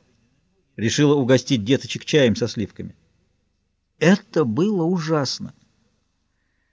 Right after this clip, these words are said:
Он стоял весь красный и только утирал со лба пот, не в силах продолжать. А Филипп Борисович кис со смеху.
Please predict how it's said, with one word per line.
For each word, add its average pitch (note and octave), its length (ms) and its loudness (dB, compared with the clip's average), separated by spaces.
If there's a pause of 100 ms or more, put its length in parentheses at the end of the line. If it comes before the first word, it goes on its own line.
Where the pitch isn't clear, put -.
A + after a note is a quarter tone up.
(560)
Он C3 160 4
стоял C3+ 340 6
весь B2 180 0
красный D#3 440 2
и B2+ 100 -2
только C#3 260 0
утирал C3 320 2
со B2+ 120 2
лба A#2+ 200 4
пот, F3 340 0
не C#3+ 120 0
в D3 60 -10
силах A#2+ 280 -2
продолжать. A#2+ 680 0 (360)
А C3 160 2
Филипп G#3 400 2
Борисович G3+ 560 2
кис A3+ 260 0
со B3 300 2
смеху. C3 560 -4